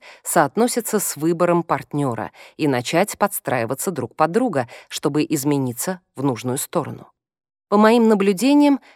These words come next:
как и на втором переходном этапе, парам удается успешно пройти третий переход,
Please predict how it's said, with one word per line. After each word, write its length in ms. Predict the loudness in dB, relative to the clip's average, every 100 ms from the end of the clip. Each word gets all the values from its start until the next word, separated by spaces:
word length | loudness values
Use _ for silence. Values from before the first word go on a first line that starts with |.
| _
как 200 | -2 2
и 20 |
на 100 | 2
втором 380 | 4 4 4 2
переходном 580 | -2 -4 -4 -2 -2 -2
этапе, 560 | -6 2 2 4 -4 -6 _ _
парам 320 | 2 4 6 4
удается 480 | 4 4 2 0
успешно 640 | -2 -2 -2 0 0 0 -2
пройти 480 | 0 0 -2 -4
третий 400 | -2 0 -2 -2
переход, 520 | -4 -2 -4 -4 -6